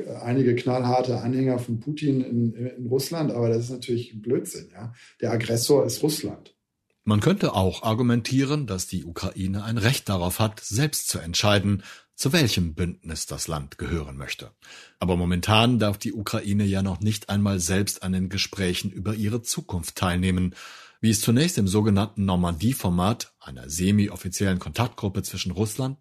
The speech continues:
Speaker 2: Deutschland, Frankreich und der Ukraine, angedacht war.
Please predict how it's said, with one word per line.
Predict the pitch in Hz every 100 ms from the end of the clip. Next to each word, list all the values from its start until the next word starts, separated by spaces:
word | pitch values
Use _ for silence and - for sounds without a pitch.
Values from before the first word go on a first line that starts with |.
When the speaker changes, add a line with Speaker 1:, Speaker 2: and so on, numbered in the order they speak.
| -
Speaker 2:
Deutschland, | 92 90 - 92 92 - -
Frankreich | - 104 95 - 90 87 -
und | - 87 73 - -
der | 65
Ukraine, | - - - 76 78 92 104
angedacht | 104 90 76 - - -
war. | - -